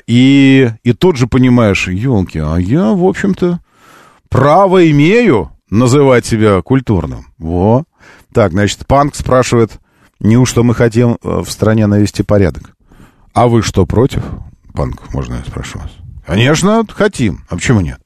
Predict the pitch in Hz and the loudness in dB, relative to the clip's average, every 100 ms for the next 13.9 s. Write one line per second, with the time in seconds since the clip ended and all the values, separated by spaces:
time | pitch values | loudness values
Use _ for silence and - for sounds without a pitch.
0 | _ _ - - - _ 104 110 110 110 | _ _ -20 -20 -20 _ 0 2 4 4
1 | 110 107 107 107 104 104 104 101 98 101 | 4 4 4 4 4 4 2 0 -4 -8
2 | - - 127 113 - 110 107 101 - 127 | -6 0 2 2 2 0 0 -2 -2 -2
3 | 127 - 117 - 180 175 165 147 151 175 | -2 -2 -2 -2 0 2 2 2 2 0
4 | - 131 123 110 127 190 220 196 160 139 | 0 -2 0 0 0 2 2 2 2 2
5 | 123 101 85 73 65 _ - - - 98 | 2 2 -2 -8 -12 _ -20 -20 -8 0
6 | 151 214 208 202 - 180 175 147 - - | 2 2 2 0 2 0 2 0 -4 -4
7 | 131 175 175 175 160 143 - 143 120 170 | 0 2 2 2 2 0 0 0 2 0
8 | 190 131 120 160 156 127 123 120 117 151 | 0 0 0 0 0 2 0 0 0 0
9 | 147 120 110 - 160 - 110 87 127 117 | 2 2 -2 0 0 0 -4 -2 -2 0
10 | 104 - 185 151 - 120 139 160 - 117 | -2 0 0 0 -2 0 0 -2 -2 -2
11 | 139 147 104 135 - 104 92 98 90 101 | 0 0 0 -2 0 0 0 -2 -4 -6
12 | - - - - 98 120 151 143 110 98 | -10 -20 -20 -8 -2 0 2 0 -2 -4
13 | 110 120 - 92 - 147 170 160 | -2 -2 0 -2 0 2 2 0